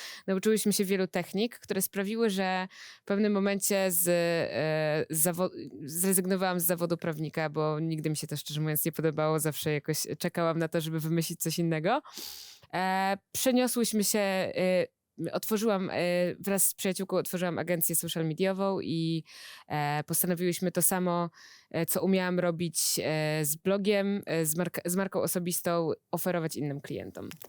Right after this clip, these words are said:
Speaker 1: Więc
Speaker 2: co było tym bodźcem w ogóle, że zdecydowałaś się założyć biznes?
Speaker 1: To, że bardzo, bardzo nie lubiłam mojej pracy <laughs> i strasznie chciałam robić coś innego i stwierdziłam, że to jest coś, na czym się znam, to właściwie czemu nie spróbować, więc, e, jak,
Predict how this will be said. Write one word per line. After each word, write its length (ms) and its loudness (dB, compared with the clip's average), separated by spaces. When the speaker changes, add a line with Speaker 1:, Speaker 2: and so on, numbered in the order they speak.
Speaker 1:
Więc 120 2
Speaker 2:
co 60 8
było 180 8
tym 240 6
bodźcem 400 6
w 60 6
ogóle, 260 6
że 100 4
zdecydowałaś 520 4
się 100 4
założyć 340 6
biznes? 460 2
Speaker 1:
To, 200 4
że 200 4
bardzo, 480 2
bardzo 320 2
nie 140 4
lubiłam 280 4
mojej 200 6
pracy 360 2
<laughs> 560 2
i 120 0
strasznie 480 2
chciałam 260 0
robić 280 -2
coś 180 0
innego 440 2
i 80 0
stwierdziłam, 480 0
że 100 -6
to 80 0
jest 140 4
coś, 160 2
na 100 0
czym 140 0
się 140 2
znam, 340 0
to 100 -8
właściwie 460 -2
czemu 340 0
nie 140 2
spróbować, 600 -4
więc, 420 -4
e, 500 -2
jak, 200 0